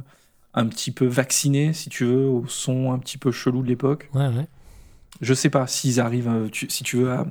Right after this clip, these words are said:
Speaker 1: à s'étendre comme ça. Et par contre, si c'est le cas, c'est intéressant parce que peut-être que justement, euh,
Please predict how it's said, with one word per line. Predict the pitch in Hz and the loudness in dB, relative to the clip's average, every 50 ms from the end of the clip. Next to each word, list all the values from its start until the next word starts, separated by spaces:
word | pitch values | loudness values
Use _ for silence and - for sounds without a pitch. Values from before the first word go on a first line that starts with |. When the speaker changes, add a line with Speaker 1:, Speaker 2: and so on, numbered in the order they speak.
| - - | -6 -4
Speaker 1:
à | - | -2
s'étendre | - - 143 - - 131 135 135 131 - | -2 -2 0 0 2 2 2 0 0 0
comme | - 127 123 | -2 -2 -2
ça. | 123 - 143 151 165 - - _ _ _ _ - - - - - _ - | 0 -2 -2 -2 -2 -6 -14 _ _ _ _ -20 -20 -20 -20 -20 _ 2
Et | 131 | 4
par | - - 113 - | 4 4 2 4
contre, | - 175 190 - | 4 4 4 2
si | - - 139 | 2 0 2
c'est | - - 131 | 4 2 2
le | - | 2
cas, | - - - 143 170 185 196 190 | 0 2 2 4 4 4 2 0
c'est | 190 - - 127 | 0 0 0 0
intéressant | 127 127 - 131 127 127 - - 147 180 | 2 2 2 2 2 0 0 0 0 0
parce | 170 147 - - | 0 -2 -6 -4
que | - 127 123 127 - - 143 143 - | -2 0 0 2 0 0 -2 -4 0
peut-être | - 127 120 160 170 - | 0 2 2 2 0 0
que | - - 127 | 0 0 0
justement, | 113 110 135 147 - - 151 143 143 147 156 160 151 | 0 0 -2 -2 0 2 2 4 4 4 2 2 0
euh, | 131 | 0